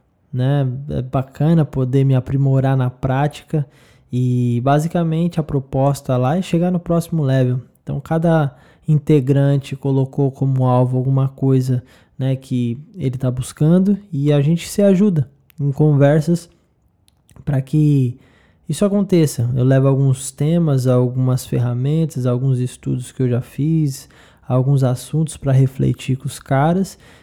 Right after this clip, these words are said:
e assim a gente vai, né, desenvolvendo através de questões, perguntas chaves, né, que faz com que a gente se exponha de uma maneira que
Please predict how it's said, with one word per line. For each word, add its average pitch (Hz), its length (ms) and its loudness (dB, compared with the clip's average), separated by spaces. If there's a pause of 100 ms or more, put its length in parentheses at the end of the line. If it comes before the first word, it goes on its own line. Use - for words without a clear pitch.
(120)
e 160 100 2
assim 160 380 -2
a 180 80 -2
gente 175 320 -4
vai, 170 340 0 (380)
né, 147 320 -4 (260)
desenvolvendo 165 1200 2 (220)
através 143 500 2
de 135 380 2 (880)
questões, 160 1040 -2 (160)
perguntas 135 800 0
chaves, 170 640 -2 (500)
né, 147 200 -6
que - 180 -10
faz 202 300 -2
com - 80 -20
que - 120 -8
a 208 60 0
gente 202 260 -2
se - 180 -6
exponha 175 480 0
de 151 100 0
uma 147 120 2
maneira 143 400 0
que 139 580 0